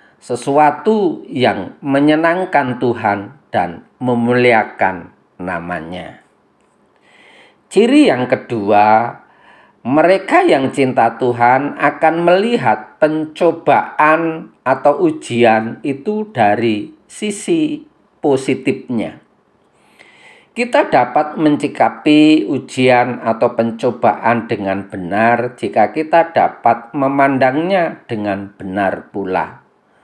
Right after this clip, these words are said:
Orang yang mengasihi Allah akan selalu memandang pencobaan itu dari sudut yang positif, memandang persoalan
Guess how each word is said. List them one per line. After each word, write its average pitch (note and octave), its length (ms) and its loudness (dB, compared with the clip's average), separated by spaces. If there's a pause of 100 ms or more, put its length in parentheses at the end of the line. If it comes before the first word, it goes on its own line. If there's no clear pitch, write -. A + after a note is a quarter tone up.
(460)
Orang A#2+ 400 2
yang G#2 240 -2
mengasihi F#2+ 640 -4
Allah G#2+ 560 0
akan G2 400 -4
selalu D#3+ 640 2
memandang A2 800 0
pencobaan C#3 960 -4
itu G3+ 580 -8
dari G#2+ 300 -2
sudut - 640 -8 (320)
yang G2 400 -6
positif, A2 720 -8 (580)
memandang A#2 680 0
persoalan B2 1120 0